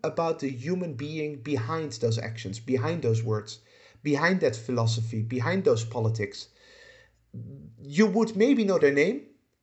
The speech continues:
maybe have a vague sense of how old they must be from the sound of their <laughs> voice, but you would not know if they were married, you would not know what their history was, you would not know anything about their, if you like, humanity. You would simply evaluate their words.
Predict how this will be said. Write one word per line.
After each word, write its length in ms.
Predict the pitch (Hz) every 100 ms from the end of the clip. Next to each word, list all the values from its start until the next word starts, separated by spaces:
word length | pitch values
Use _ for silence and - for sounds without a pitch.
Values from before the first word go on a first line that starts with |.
| _ -
maybe 380 | 160 208 233 202
have 220 | 175 170
a 60 |
vague 380 | 131 156 226 220
sense 320 | - 180 165
of 100 | 135
how 220 | 117 135 131
old 260 | - 170
they 120 | 196
must 420 | 170 165 196 190 -
be 160 | 220
from 240 | 254 165 143
the 80 |
sound 240 | 123 165 151
of 100 | 123
their 100 | 127
<laughs> 140 | 117 196
voice, 280 | 185 - - - - 165 -
but 260 | 147 202
you 80 | 208
would 180 | 196 190
not 220 | 202 226
know 200 | 214 220
if 200 | - 208
they 80 | 214
were 220 | 202 202
married, 420 | 156 117 120 139 190
you 60 |
would 140 | 190 196
not 180 | 226
know 120 | 214 196
what 200 | 196 202
their 160 | 196
history 460 | 131 143 - 135 143
was, 320 | 143 147 -
you 60 | 175
would 180 | 202 214
not 160 | 220
know 220 | 214 208 -
anything 480 | 262 311 302 - 202
about 500 | 165 156 160 156 - - _ _ _ _ _ _ _ _
their, 580 | 135 170 160 156 139 - _ _
if 180 | 170 190
you 60 |
like, 200 | 175 160
humanity. 680 | 151 151 160 151 113 101 113 - -
You 160 | 151
would 160 | 170 190
simply 640 | - 240 277 285 240 247 -
evaluate 880 | 151 127 165 196 185 170 160 156 -
their 180 | 135 135
words. 520 | 123 127 110 -